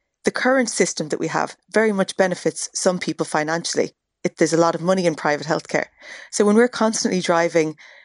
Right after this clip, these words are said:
um, the kind of change that would see, uh, a national health service, that will negatively affect a lot of people who are making a lot of money now.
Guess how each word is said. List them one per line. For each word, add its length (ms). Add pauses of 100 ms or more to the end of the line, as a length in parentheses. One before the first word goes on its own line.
(260)
um, 300
the 100
kind 220
of 80
change 360
that 100
would 160
see, 360 (460)
uh, 260 (120)
a 80
national 440
health 340
service, 540
that 120
will 80
negatively 360
affect 300
a 40
lot 160
of 80
people 280
who 40
are 40
making 300
a 20
lot 100
of 60
money 240
now. 200